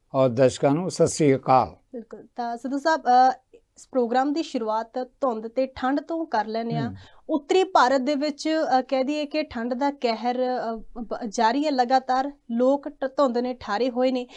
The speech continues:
Speaker 2: ਨਾਲੇ ਕਹਿੰਦੇ ਕਿ, ਅ, ਪੰਜਾਬ ਦੇ ਵਿੱਚ ਕੁਝ ਕੁ ਜ਼ਿਲ੍ਹੇ ਅਜਿਹੇ ਨੇ ਜਿਹੜੇ, ਅ,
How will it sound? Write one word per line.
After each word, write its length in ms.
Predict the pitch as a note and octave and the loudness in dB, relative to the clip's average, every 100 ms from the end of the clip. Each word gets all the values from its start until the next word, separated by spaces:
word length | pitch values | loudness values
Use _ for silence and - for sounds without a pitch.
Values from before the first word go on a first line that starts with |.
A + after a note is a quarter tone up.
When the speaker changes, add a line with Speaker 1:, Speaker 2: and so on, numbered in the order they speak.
| - - - | -20 -20 -2
Speaker 2:
ਨਾਲੇ 300 | C#4 D4+ D#4 | 4 6 6
ਕਹਿੰਦੇ 240 | E4+ F4 F#4 | 4 2 0
ਕਿ, 260 | F#4+ F4 | 2 4
ਅ, 40 | D4+ | 4
ਪੰਜਾਬ 480 | D4 C#4+ C4+ C4+ C4 | 4 4 6 4 2
ਦੇ 100 | D4+ | -2
ਵਿੱਚ 220 | D#4 D#4+ | -2 -4
ਕੁਝ 340 | D#4 C4+ A#3+ | 2 2 2
ਕੁ 140 | C#4+ D#4 | -4 -4
ਜ਼ਿਲ੍ਹੇ 400 | A#3 B3 C#4 C#4 | -2 0 0 -2
ਅਜਿਹੇ 460 | A3 G3+ A#3 C4 | -4 -4 -2 0
ਨੇ 160 | C#4+ D#4 | 0 -2
ਜਿਹੜੇ, 480 | A#3+ A#3 B3 | -4 0 2
ਅ, 20 | C4 | 2